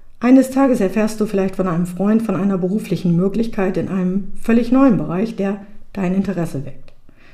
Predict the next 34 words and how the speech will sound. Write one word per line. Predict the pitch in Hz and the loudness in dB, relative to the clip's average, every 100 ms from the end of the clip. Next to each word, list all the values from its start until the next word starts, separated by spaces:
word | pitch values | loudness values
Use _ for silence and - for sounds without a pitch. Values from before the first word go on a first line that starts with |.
| - | -2
Du | 196 | 4
nutzt | 262 - - | 4 4 -2
dein | 185 180 | 0 2
Netzwerk, | 190 180 - 202 196 | 0 -2 -2 -2 -2
um | - 175 | -2 0
mehr | 170 180 | 0 -2
Informationen | 180 170 170 - 170 165 | -2 -4 -6 -4 -2 -2
zu | - | -4
erhalten | 156 151 190 202 254 247 - - - - | -4 -2 -2 0 0 -2 -6 -8 -12 -4
und | 254 226 | 2 2
dich | 220 - | 2 -2
zu | - 170 | -2 0
bewerben | 170 180 185 226 | 2 2 2 2
und | 226 | 2
vielleicht | - 214 190 185 | 2 2 2 0
auch | 196 | -2
direkt | 190 156 156 - | 0 -2 -2 -2
die | 202 | -2
Branche | 139 151 156 175 | 0 -2 0 0
zu | - 180 | -2 -2
wechseln. | 135 - - - - - - - - - - - - - - | -2 -4 -8 -10 -12 -12 -12 -12 -10 -10 -8 -10 -12 -12 -4
Da | 196 | 2
ist | 185 - | 2 2
halt | 226 226 | -2 -2
auch | 226 | 0
immer | 202 202 202 | 2 2 2
Aufmerksamkeit | 214 226 226 226 202 196 190 185 | 0 4 4 4 0 0 -2 -2
gefragt, | 185 185 185 - | -4 -2 -4 -2
Ideenreichtum | - 208 214 190 175 170 165 - 185 180 - - - | -2 2 4 4 4 0 0 -2 -2 -2 -6 -12 0
und | 233 226 | 2 4
der | 214 | 2
regelmäßige | 160 156 165 156 156 196 | 0 0 0 0 -2 -2
Austausch. | 247 - 139 - - - - - - - - - - - - - - - - - - - | -2 -2 -8 -10 -16 -16 -20 -18 -14 -12 -12 -12 -14 -16 -16 -12 -10 -10 -10 -12 -10 -4
Punkt | - 226 226 | 4 4 4